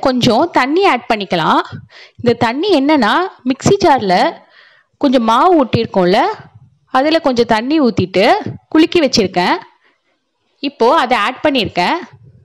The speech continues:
கொஞ்சம் கொதிக்கட்டும். next நம்ம பொரிச்சு வச்சிருக்கோம்ல பகோடாவை ஆட் பண்ணிக்கலாம்.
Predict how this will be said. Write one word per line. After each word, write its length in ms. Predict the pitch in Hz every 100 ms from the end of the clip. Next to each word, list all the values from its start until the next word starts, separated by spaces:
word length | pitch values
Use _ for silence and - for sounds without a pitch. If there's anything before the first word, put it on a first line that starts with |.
| - _ _ _ -
கொஞ்சம் 300 | 330 339 403
கொதிக்கட்டும். 540 | 240 247 247 - 170 - _ _ _ _ _ - _ _ _ _ _ -
next 340 | 233 233 - 185 208 359 - _ _ 240
நம்ம 120 | 233 226
பொரிச்சு 300 | 262 311 392 359
வச்சிருக்கோம்ல 560 | - 247 240 185 208 370 440 - _ _ _ _ _ _ -
பகோடாவை 520 | 240 254 320 294 220 262 220
ஆட் 160 | 196 -
பண்ணிக்கலாம். 560 | 190 190 165 170 302